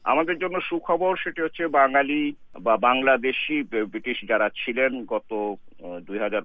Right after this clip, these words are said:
পনেরোর নির্বাচনে, তারা আবার পুনর্নির্বাচিত হয়েছেন তিনজনই, যদিও এবার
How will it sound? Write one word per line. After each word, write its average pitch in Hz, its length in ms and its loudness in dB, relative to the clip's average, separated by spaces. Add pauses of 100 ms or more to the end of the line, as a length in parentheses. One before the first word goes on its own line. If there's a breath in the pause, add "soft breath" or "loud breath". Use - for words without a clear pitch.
পনেরোর 101 500 -2
নির্বাচনে, 95 600 -6 (240)
তারা 131 200 6
আবার 139 240 6
পুনর্নির্বাচিত 120 840 -2
হয়েছেন 104 400 -4
তিনজনই, 98 480 -6 (320)
যদিও 110 300 -2
এবার 107 220 0